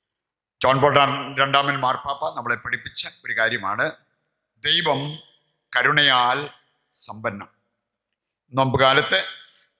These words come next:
ഈ പദം നമുക്ക് സുപരിചിതമാകണം, ഇതിൻ്റെ അർത്ഥവും നമുക്ക് സുപരിചിതമാകണം. അതിനായിട്ട് നമ്മൾ ആഗ്രഹിച്ച് ഈ ദിവസങ്ങളിൽ ഈ ധ്യാന ചിന്തകൾ ഏറ്റെടുക്കുകയാണ്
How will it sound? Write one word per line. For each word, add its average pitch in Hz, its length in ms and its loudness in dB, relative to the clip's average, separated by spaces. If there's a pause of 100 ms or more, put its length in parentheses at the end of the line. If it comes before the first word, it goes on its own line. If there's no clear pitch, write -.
(140)
ഈ 156 40 2 (680)
പദം 147 220 -2 (300)
നമുക്ക് 127 280 -2 (540)
സുപരിചിതമാകണം, 143 840 0 (540)
ഇതിൻ്റെ 131 300 -4
അർത്ഥവും 185 400 -6
നമുക്ക് 143 360 -4 (600)
സുപരിചിതമാകണം. 127 880 -4 (600)
അതിനായിട്ട് 156 380 2
നമ്മൾ 131 160 2 (560)
ആഗ്രഹിച്ച് 143 460 -2 (180)
ഈ - 100 -14
ദിവസങ്ങളിൽ 143 500 -4 (640)
ഈ 135 40 -12 (160)
ധ്യാന 160 200 2 (140)
ചിന്തകൾ 143 380 0 (340)
ഏറ്റെടുക്കുകയാണ് 120 520 -4